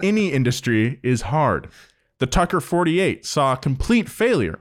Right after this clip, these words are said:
when it tried to push too many innovative features in nineteen forty-eight. John DeLorean grew his career through innovation,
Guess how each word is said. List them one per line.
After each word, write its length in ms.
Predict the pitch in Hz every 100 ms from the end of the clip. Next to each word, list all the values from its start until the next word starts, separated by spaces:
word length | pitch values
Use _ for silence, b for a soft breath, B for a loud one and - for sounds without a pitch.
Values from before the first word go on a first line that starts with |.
| -
when 100 | 123
it 100 | 120
tried 260 | - 143 135
to 60 |
push 340 | - - 196 -
too 180 | -
many 260 | 226 196 180
innovative 540 | 156 175 185 180 156
features 540 | - 113 - 92 90 - 92
in 100 | 98
nineteen 320 | 73 - 90
forty-eight. 580 | - 82 92 135 - _ _ _ _ _ _ _ -
John 320 | 113 147 165
DeLorean 680 | 143 135 302 339 120 143 180 -
grew 360 | 120 175 320 226
his 240 | 123 117
career 420 | - 101 87 76
through 220 | - 98
innovation, 680 | 76 95 90 92 95 113 101